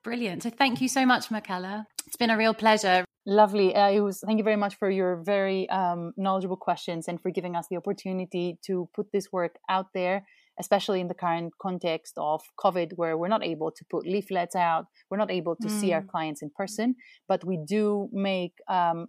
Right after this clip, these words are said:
Speaker 2: a huge effort to reach out as much as possible and remain connected and remain available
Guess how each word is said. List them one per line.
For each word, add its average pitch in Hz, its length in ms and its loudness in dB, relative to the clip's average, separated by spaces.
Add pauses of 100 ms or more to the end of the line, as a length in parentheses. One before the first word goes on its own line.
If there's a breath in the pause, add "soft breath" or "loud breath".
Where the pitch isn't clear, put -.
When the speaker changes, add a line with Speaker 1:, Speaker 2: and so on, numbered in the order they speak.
Speaker 2:
a 175 120 0
huge 202 360 -2
effort 147 380 -4 (520)
to 160 380 2
reach 196 220 0
out 170 160 4
as 160 100 -4
much 160 160 -6
as 160 100 -6
possible 160 460 -2
and 165 160 -4
remain 175 400 -4
connected 165 460 -6
and 151 120 -6
remain 170 360 -4
available 165 580 -2